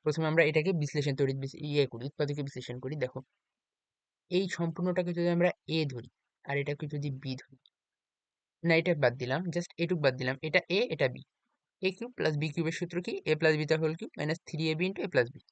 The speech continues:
Just সূত্র বসালাম আমরা এখানে প্রথম লাইনে সূত্র বসিয়ে, প্লাস জেড কিউব মাইনাস থ্রি এক্স, এ, এক্স ওয়াই জেড, যেরকম ছিল সেরকম রাখলাম।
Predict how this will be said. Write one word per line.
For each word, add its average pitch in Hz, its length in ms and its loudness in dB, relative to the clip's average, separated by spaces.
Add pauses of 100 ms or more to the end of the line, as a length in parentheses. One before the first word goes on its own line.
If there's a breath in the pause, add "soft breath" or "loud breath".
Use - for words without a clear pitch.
(500)
Just 156 200 -4
সূত্র 175 280 -6
বসালাম 123 380 0
আমরা 127 220 0
এখানে 151 280 -4
প্রথম 147 280 -6
লাইনে 147 220 2
সূত্র - 260 -6
বসিয়ে, 151 260 -8 (320 loud breath)
প্লাস 147 220 4
জেড 151 200 0
কিউব 240 180 -8 (180)
মাইনাস 151 280 0
থ্রি - 220 -8
এক্স, 143 160 -4 (140)
এ, 151 120 0 (140)
এক্স 147 180 -6
ওয়াই 143 120 2
জেড, 165 140 -2 (120)
যেরকম 151 380 2
ছিল 175 180 -2
সেরকম 143 300 0
রাখলাম। - 280 -8